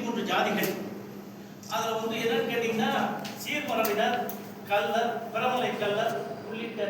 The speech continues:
நாடோடிகள் உள்ளிட்ட அந்த ஜாதிகளுடைய தொகுப்பாக அவர்கள் இருக்கின்ற தொண்ணூத்தி மூன்று ஜாதிக்கு ஏழு சதவீத ஒதுக்கீடு. எஞ்சிய இருபத்தி ரெண்டு சமுதாயத்தை சார்ந்த அமலக்காரர்களிலிருந்து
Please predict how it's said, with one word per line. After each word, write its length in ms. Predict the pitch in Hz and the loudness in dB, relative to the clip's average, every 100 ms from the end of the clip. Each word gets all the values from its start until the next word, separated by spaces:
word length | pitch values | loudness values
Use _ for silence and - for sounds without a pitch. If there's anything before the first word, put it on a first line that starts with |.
| 196 | 2
நாடோடிகள் 560 | 202 - - 226 220 214 | 2 2 0 -2 -2 -2
உள்ளிட்ட 240 | 208 202 202 | -2 -2 -2
அந்த 100 | 190 185 | -2 0
ஜாதிகளுடைய 580 | 185 - 220 214 190 180 - | 2 2 0 -2 -2 -2 -2
தொகுப்பாக 460 | 202 - 220 196 - - - - - - - | -4 -2 4 4 4 2 0 -2 -8 -8 -2
அவர்கள் 280 | 196 202 202 208 | 2 2 4 2
இருக்கின்ற 380 | 208 - 208 202 - - - - | 2 0 2 2 2 2 -2 -4
தொண்ணூத்தி 400 | 247 302 - - 214 | 0 2 2 0 0
மூன்று 200 | 220 - - | 0 2 4
ஜாதிக்கு 440 | - - 233 240 254 - - - - - 165 208 | 4 2 0 0 -2 -4 -8 -10 -12 -12 -2 0
ஏழு 180 | 220 214 | 2 2
சதவீத 300 | 208 185 202 190 | 2 2 2 0
ஒதுக்கீடு. 420 | 185 190 185 - - - - - - - - - - - | 0 0 0 -2 -2 -2 -6 -10 -12 -14 -14 -14 -10 -4
எஞ்சிய 340 | 294 302 285 277 - | 0 0 2 2 2
இருபத்தி 360 | - - - 226 | 2 0 0 0
ரெண்டு 180 | 220 202 - | 0 0 0
சமுதாயத்தை 540 | 214 240 214 214 202 202 | 0 2 2 2 0 2
சார்ந்த 300 | 190 185 208 240 233 - - - - - - 185 | 2 2 2 2 0 -2 -8 -10 -12 -12 -6 -4
அமலக்காரர்களிலிருந்து 1120 | 220 247 233 208 208 190 185 185 185 220 | -2 0 2 4 4 2 0 0 0 2